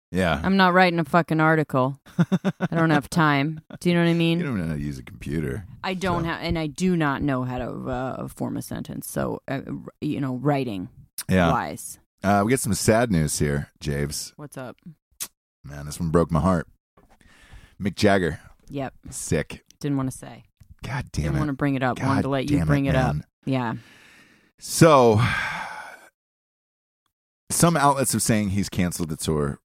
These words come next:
Speaker 1: for U S and Canada. Others have said he's postponing the tour. He has said he's postponing it and that keep your tickets, I'll be back, and everything
Speaker 2: Mm-hmm.
Speaker 1: else.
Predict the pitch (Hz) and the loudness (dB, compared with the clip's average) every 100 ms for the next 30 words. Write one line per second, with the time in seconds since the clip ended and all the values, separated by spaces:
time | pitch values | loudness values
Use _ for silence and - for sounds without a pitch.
0 | - - 78 71 73 76 71 71 - 71 | -20 -4 -2 0 0 0 0 -4 -10 -12
1 | 69 69 67 67 67 67 87 87 82 76 | -8 -6 -4 -4 -6 -4 0 2 2 0
2 | 76 85 76 73 - 73 - 95 90 85 | -2 0 0 -2 -2 -2 0 -2 0 -2
3 | 78 - 73 67 65 _ _ - 147 165 | -4 -4 -2 -2 -4 _ _ -4 2 6
4 | 110 - 95 82 80 76 80 - 76 73 | 4 6 4 4 2 2 0 2 -4 -2
5 | 73 71 64 73 73 60 - 80 78 - | -6 -8 -6 -4 -4 -4 -6 -4 -2 -2
6 | 69 71 - 71 71 67 67 69 - 73 | -4 -6 -4 -4 -4 -6 -6 -8 -8 -10
7 | 71 71 71 73 80 98 87 76 | -8 -6 -2 0 2 2 2 0